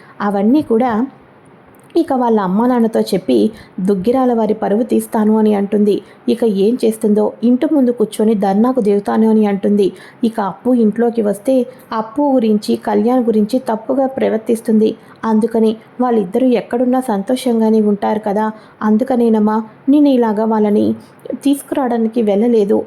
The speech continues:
నన్ను ఇంట్లో వాళ్ళందరూ తప్పుగా అర్థం చేసుకుంటున్నారు.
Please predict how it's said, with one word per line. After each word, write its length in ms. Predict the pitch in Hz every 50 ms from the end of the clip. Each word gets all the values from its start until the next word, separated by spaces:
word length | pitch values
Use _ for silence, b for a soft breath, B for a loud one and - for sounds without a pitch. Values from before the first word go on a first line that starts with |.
| - - -
నన్ను 240 | 226 240 226 220 214
ఇంట్లో 300 | 208 202 202 - 247 247
వాళ్ళందరూ 440 | 247 240 226 220 214 208 214 226 240
తప్పుగా 420 | - 269 226 - - 269 277 269
అర్థం 320 | 233 196 180 220 240 254 254 233
చేసుకుంటున్నారు. 760 | 220 - - - 214 214 208 208 214 214 208 208 208 214